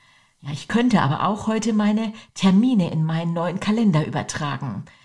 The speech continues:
Das ist immer so ganz feierlich, hab ihn schon seit ein paar Wochen da liegen, jetzt ist er noch ganz leer,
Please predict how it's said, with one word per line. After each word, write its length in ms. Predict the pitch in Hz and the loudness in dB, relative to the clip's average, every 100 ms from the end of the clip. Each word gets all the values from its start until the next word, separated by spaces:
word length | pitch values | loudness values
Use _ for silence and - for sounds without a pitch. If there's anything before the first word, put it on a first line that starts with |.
| _ | _
Das 160 | - - | -16 -8
ist 200 | 190 - | -6 2
immer 200 | 196 196 | 4 4
so 180 | 175 165 | 2 -4
ganz 360 | 185 196 202 | 0 0 -2
feierlich, 720 | - 185 180 226 233 247 - - - - _ _ | -4 -2 -2 0 0 -2 -4 -14 -20 -20 _ _
hab 220 | - 190 208 | -6 -2 2
ihn 100 | 202 | 4
schon 220 | 202 175 | 4 2
seit 260 | 170 - | 0 0
ein 80 | 170 | 0
paar 220 | 143 160 | 4 4
Wochen 240 | 202 240 202 | 4 4 6
da 100 | 156 | 4
liegen, 460 | 156 202 226 226 | 4 2 2 2
jetzt 300 | 170 160 - | 2 0 -8
ist 80 | 170 | -2
er 80 | 185 | 0
noch 260 | 160 - - | 0 -4 -2
ganz 380 | 190 214 - | -2 -2 -2
leer, 380 | 190 208 226 233 | 2 2 2 -2